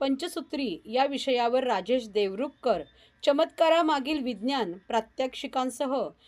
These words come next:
या विषयावर प्राचार्य मच्छिंद्रनाथ मुंडे, अन्नीसची व्यापक वैचारिक भूमिका या विषयावर सुशीला मुंडे हे वक्ते आपले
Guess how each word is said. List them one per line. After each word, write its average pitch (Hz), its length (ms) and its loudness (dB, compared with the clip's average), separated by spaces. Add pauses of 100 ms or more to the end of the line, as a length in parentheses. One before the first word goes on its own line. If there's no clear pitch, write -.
(160)
या 302 180 4
विषयावर 311 560 2
प्राचार्य 262 600 0
मच्छिंद्रनाथ 254 760 -2
मुंडे, 240 460 0 (440)
अन्नीसची - 1700 -4
व्यापक 240 520 0 (200)
वैचारिक 233 600 0
भूमिका 226 500 -2 (360)
या 277 200 4
विषयावर 262 640 2 (200)
सुशीला 302 500 -2
मुंडे 240 480 0 (340)
हे 302 100 4
वक्ते 269 400 0
आपले 233 560 -2